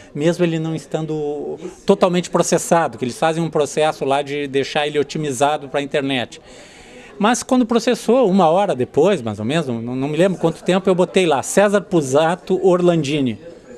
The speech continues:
primeiro na busca do Google. Ele já estava no Google, tá? Então, ó, olha a velocidade.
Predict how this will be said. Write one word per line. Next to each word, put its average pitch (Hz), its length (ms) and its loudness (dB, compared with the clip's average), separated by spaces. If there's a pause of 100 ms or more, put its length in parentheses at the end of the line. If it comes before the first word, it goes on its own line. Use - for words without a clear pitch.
(420)
primeiro 165 340 2
na 160 140 0
busca 143 280 -8
do 135 80 -6
Google. 120 380 -6
Ele 131 200 -4
já 147 140 0
estava 143 460 -4
no 107 80 -6
Google, 104 300 -12 (720)
tá? 123 260 -4
Então, 165 540 0 (180)
ó, 156 380 0
olha 202 180 4
a - 20 2
velocidade. 170 1120 -2